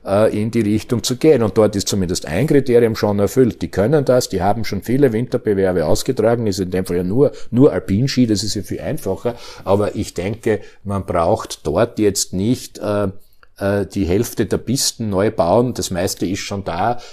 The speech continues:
et cetera, et cetera. Also, äh, es ist eine gewisse Infrastruktur da,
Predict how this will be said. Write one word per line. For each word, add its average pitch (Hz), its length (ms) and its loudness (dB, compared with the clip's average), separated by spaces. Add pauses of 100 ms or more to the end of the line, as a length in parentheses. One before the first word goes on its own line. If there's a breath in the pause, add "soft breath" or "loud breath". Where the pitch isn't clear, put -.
et 98 160 -10
cetera, 98 380 -2
et 82 140 -6
cetera. 80 480 -4 (180)
Also, 90 320 -2 (280 loud breath)
äh, 82 180 -6
es 87 100 -6
ist 95 140 -2
eine 110 60 -2
gewisse 98 340 -2
Infrastruktur 107 840 -4
da, 95 420 -4